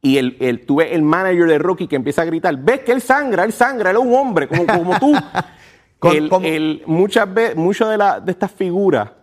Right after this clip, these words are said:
Speaker 1: y de estas instituciones en nuestra sociedad, en un mundo tan mediático, en el mundo de las redes sociales, en el mundo que, en, en el mundo donde el universo entero está en tu bolsillo, en tu celular,
Speaker 2: Ajá.
Speaker 1: hemos visto que todos ellos sangran también y que
Speaker 2: Así
Speaker 1: son
Speaker 2: es.
Speaker 1: hombres y mujeres como cualquier otro.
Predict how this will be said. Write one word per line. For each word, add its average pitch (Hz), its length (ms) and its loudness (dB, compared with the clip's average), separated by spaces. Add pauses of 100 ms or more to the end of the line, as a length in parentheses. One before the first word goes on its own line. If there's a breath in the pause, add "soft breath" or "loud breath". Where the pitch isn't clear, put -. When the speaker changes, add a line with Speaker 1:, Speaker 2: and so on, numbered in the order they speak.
(140)
Speaker 1:
y 123 140 -2
de 120 60 2
estas 123 200 -2
instituciones 175 640 -4
en 165 80 -4
nuestra 165 240 -4
sociedad, 175 480 0
en 110 120 -6
un 117 100 -2
mundo 156 240 -2
tan 160 180 -2
mediático, 160 680 0
en - 40 -6
el 107 40 -4
mundo 107 240 -4
de - 60 0
las 156 60 -2
redes 151 200 -2
sociales, 160 380 -4
en 147 60 -4
el 117 60 -2
mundo 135 300 -4
que, 135 340 -4
en, 120 380 -6
en 127 60 -4
el 131 80 0
mundo 220 320 2
donde 202 160 0
el 165 40 -2
universo 160 300 0
entero 214 240 0
está 208 160 -6
en 208 80 -4
tu 220 100 -2
bolsillo, 180 420 0
en 208 60 -2
tu 202 140 -4
celular, 196 640 -2
Speaker 2:
Ajá. 139 300 -2 (260)
Speaker 1:
hemos 147 320 0
visto 190 400 -2
que 139 100 -2
todos 113 260 -2
ellos 160 220 -2
sangran 120 400 -4
también 143 640 -4
y 123 120 -4
que 117 100 0
Speaker 2:
Así - 80 -6
Speaker 1:
son 120 100 -2
Speaker 2:
es. 127 60 -4
Speaker 1:
hombres 156 340 -2
y 151 80 -2
mujeres 151 380 -2
como 196 200 -4
cualquier 120 420 -2
otro. 107 360 -4